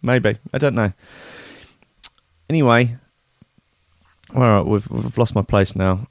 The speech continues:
Um, Twitter users reacted with a mix of horror and disgust at the footage. One wrote, "I would have snatched the blanket." What, sucked him off? Another joked, "Give the man some <laughs> privacy." A third posted,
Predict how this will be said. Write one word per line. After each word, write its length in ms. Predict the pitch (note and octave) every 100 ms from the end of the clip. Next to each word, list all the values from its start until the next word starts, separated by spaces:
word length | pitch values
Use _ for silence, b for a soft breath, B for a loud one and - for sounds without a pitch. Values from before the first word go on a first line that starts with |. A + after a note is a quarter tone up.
| -
Um, 340 | G#2 G#2 G2+ -
Twitter 220 | G3 F#3+
users 360 | D#3 D#3 C#3+ B2+
reacted 360 | C3 C#3+ A#2+
with 80 | G#2
a 60 | A2
mix 200 | C#3+ A#2
of 100 | A#2
horror 440 | - A3+ A3+ A3 - _ -
and 240 | E3 E3+
disgust 760 | D3+ C3+ - C3 F#2 - - - -
at 120 | -
the 60 | -
footage. 520 | - F#2 F#2+ E2 - b b b b _ _ -
One 220 | B2+ B2
wrote, 280 | G#2+ G#2+ - b b b _
"I 100 | B2+
would 180 | C3 A#2+
have 120 | A2+
snatched 640 | - - C3+ D3 - - -
the 100 | A2+
blanket." 640 | G2 C3 C#3+ G#2+ E2 - - -
What, 240 | D#2+ - - A2
sucked 320 | - G#2 -
him 80 | G#2+
off? 320 | B2+ C#3+ - _ b b b b -
Another 240 | A#2+ A2+
joked, 360 | - G#2+ G#2+ -
"Give 160 | - E3+
the 80 | D3+
man 220 | D3+ D3
some 180 | - B2+
<laughs> 0 |
privacy." 800 | C3+ C3+ B2 - - - F#2+ -
A 60 | -
third 200 | B2 A2
posted, 340 | A2+ G#2+ G2+